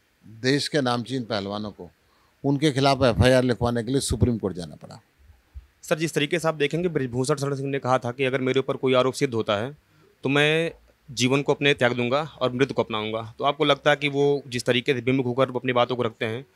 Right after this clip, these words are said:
Speaker 2: तो इसमें कुछ उनका छुपाने का प्रयास कर रहे हैं?
Speaker 1: मैं जानकारी के लिए बता दूं आपकी, उनके खिलाफ पहले अड़तीस मुकदमे दर्ज हैं।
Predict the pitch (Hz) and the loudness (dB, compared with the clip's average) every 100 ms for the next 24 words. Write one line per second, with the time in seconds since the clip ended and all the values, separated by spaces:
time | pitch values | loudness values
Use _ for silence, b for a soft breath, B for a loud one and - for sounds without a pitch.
0 | b b b 135 139 139 139 127 135 131 | b b b -6 -4 -4 -4 0 4 4
1 | 135 - _ - 120 123 135 131 143 131 | 4 -2 _ -10 2 4 4 2 2 2
2 | 135 139 - - 131 147 131 131 127 139 | -4 -8 -14 -18 -10 -4 0 -2 0 -2
3 | 143 147 131 110 107 110 131 120 151 139 | 0 -2 -2 -2 -2 -2 -2 -2 -2 -2
4 | 139 131 143 139 120 117 139 123 120 143 | -4 -4 -2 0 0 0 0 0 -2 -8
5 | 117 120 113 117 110 104 87 87 | -6 -4 -2 0 0 0 -2 -8